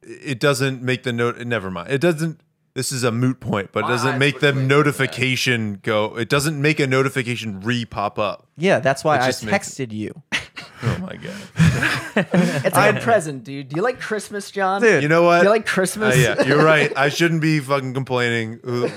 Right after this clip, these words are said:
Speaker 1: you know.
Speaker 3: Dude, I did, like, probably the best possible thing I could have done in that situation.
Speaker 1: You
Speaker 3: I
Speaker 1: did,
Speaker 3: read it.
Speaker 1: you really did. I should.
Speaker 3: I read it.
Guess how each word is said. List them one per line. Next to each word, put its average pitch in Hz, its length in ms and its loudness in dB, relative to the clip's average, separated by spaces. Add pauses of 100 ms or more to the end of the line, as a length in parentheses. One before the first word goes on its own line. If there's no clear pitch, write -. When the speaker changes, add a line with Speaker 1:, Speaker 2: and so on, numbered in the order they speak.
(100)
Speaker 1:
you 110 100 -4
know. 98 120 -8 (200)
Speaker 3:
Dude, 202 180 0
I 175 120 4
did, 233 220 -2
like, 208 400 0
probably 214 340 4
the 196 100 2
best 185 320 2
possible 208 320 2
thing 220 120 -2
I 220 80 0
could 220 100 -2
have 220 80 0
done 233 120 0
in 240 40 -8
that 202 140 0
situation. 123 640 -4
Speaker 1:
You 147 320 2
Speaker 3:
I 139 80 4
Speaker 1:
did, 143 60 4
Speaker 3:
read 143 280 4
it. 135 140 6
Speaker 1:
you 143 100 2
really 156 240 4
did. 123 400 0
I 117 160 0
should. 131 160 -2
Speaker 3:
I 135 60 4
read 135 380 4
it. 131 520 -2